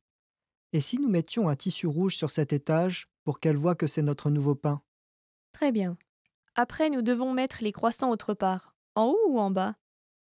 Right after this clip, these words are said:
Speaker 1: Je pense que nous devrions mettre l'article le plus populaire sur l'étagère du haut. Il va bien se vendre, même s'il n'est pas facile à repérer.
Speaker 2: Cela doit être la miche de pain français alors.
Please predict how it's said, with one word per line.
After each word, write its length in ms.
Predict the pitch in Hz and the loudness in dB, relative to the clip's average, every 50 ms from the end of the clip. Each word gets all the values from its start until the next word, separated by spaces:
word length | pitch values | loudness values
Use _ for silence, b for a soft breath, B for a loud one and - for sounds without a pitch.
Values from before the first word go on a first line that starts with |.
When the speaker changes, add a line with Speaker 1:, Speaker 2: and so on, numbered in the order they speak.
| _ _ _ | _ _ _
Speaker 1:
Je 140 | - 160 | -2 -2
pense 360 | 156 143 - 277 311 294 - - | -2 0 -2 -2 -2 -2 -4 -2
que 100 | - 170 | -2 0
nous 140 | 156 156 | 0 0
devrions 420 | 151 147 156 143 147 151 156 165 160 | 0 0 -2 0 0 -2 0 0 0
mettre 300 | 160 180 185 - - 156 | 0 -2 -2 -2 -4 -2
l'article 480 | 151 156 143 - - - 233 - - | -2 -2 -2 -4 -6 -8 -8 -4 -2
le 160 | 156 147 143 131 | 0 0 0 0
plus 180 | - - 170 | -2 -4 -4
populaire 520 | 165 - 175 147 - 151 143 170 214 202 - | -2 -2 -2 -2 -2 -2 -2 0 -2 -2 -4
sur 160 | - - 147 | -6 -4 -4
l'étagère 440 | 143 139 - 156 147 131 143 135 131 | -4 -2 -2 -2 -2 -2 -2 -4 -4
du 140 | 120 131 | -4 -2
haut. 180 | 151 208 240 175 - _ _ _ _ _ _ _ _ _ _ _ _ _ | -2 -2 -2 -4 -6 _ _ _ _ _ _ _ _ _ _ _ _ _
Il 120 | - 175 156 | 0 0 2
va 140 | 147 160 156 | 4 2 2
bien 160 | 147 160 156 | 2 0 0
se 120 | 139 - | 2 0
vendre, 340 | 151 143 196 240 233 165 151 | 0 0 2 2 2 2 0
même 400 | 143 139 143 170 226 254 262 233 | 0 2 2 2 2 4 2 2
s'il 260 | 202 - - 175 156 | 0 0 -2 -2 0
n'est 100 | 147 139 | 0 0
pas 140 | 135 - 143 | 0 -2 -2
facile 320 | - 151 143 - - 180 | -2 -4 -6 -4 -2 -2
à 60 | 156 143 | 0 0
repérer. 520 | 135 139 127 - 151 160 202 214 175 - _ _ _ _ _ _ _ _ _ _ _ _ _ | -2 -4 -2 -2 -4 -2 -2 -4 -6 -8 _ _ _ _ _ _ _ _ _ _ _ _ _
Speaker 2:
Cela 360 | - - - 240 226 226 233 | -12 -4 0 0 2 2 2
doit 220 | 226 214 220 226 233 | 2 2 2 2 2
être 220 | 247 - - - | 0 -2 -4 0
la 120 | 208 208 220 | 0 2 2
miche 220 | 240 254 247 - | 2 0 0 0
de 120 | - 226 | 0 0
pain 180 | 214 214 208 208 | 2 2 0 0
français 400 | 202 - 226 240 - - 254 226 | 0 -2 -4 -4 0 0 0 2
alors. 380 | 185 170 170 165 170 - _ | 2 0 -2 -2 -4 -8 _